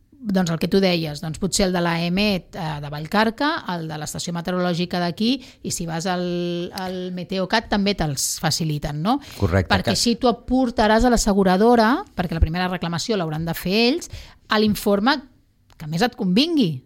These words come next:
Speaker 2: Mhm.
Speaker 1: no? És una feina a fer, però clar, també el, és el que dèiem, tant els, els consumidors han de fer la seva feina i han de,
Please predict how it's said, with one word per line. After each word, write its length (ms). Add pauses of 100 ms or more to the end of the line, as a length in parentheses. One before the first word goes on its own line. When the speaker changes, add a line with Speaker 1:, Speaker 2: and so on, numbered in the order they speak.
(120)
Speaker 2:
Mhm. 140
Speaker 1:
no? 360
És 440
una 340
feina 360
a 20
fer, 500
però 180
clar, 220
també 400
el, 380
és 100
el 80
que 100
dèiem, 300
tant 160
els, 240
els 400
consumidors 800 (960)
han 180
de 100
fer 380
la 100
seva 220
feina 440
i 60
han 200
de, 260